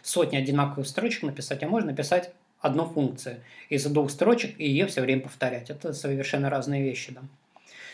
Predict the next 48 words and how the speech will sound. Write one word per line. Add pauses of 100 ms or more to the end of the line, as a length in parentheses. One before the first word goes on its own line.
(120)
А
здесь
они
влияют
как
раз
на
вес
персонажа
и
на
скорость
анимации
в
программе
персонажа.
Это
очень
важный
момент. (380)
Этот
персонаж,
к
сожалению,
представлен
только
в
таком
варианте.
Он
не
двигается,
он
не
анимируется. (320)
Подвинуть
его
и
проанимировать, (480)
м,
на
моём
компьютере
не
предоставляется
возможным.
Возможно,
нужны,